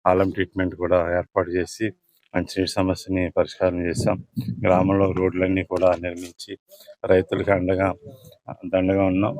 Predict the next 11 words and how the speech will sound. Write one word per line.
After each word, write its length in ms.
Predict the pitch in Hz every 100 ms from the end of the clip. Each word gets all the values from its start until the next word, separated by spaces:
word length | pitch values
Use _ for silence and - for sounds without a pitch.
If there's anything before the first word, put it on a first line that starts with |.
| -
కలవపూడంతా 600 | 98 95 87 98 90 -
కూడా 280 | 90 95 95 90 - _ _
ఆక్వా 320 | 90 87 - 95
రైతులు, 380 | 95 90 92 104 _ _ _ -
రైతుల 400 | 92 95 92 95 92
అభ్యున్నతికి 500 | 82 92 95 - -
కూడా 220 | 92 95
నేను 300 | 92 82 82 - _ - -
నిరంతరం 480 | 92 90 90 92 92
కృషి 260 | - 85 -
చేశాను. 420 | 95 - 90 107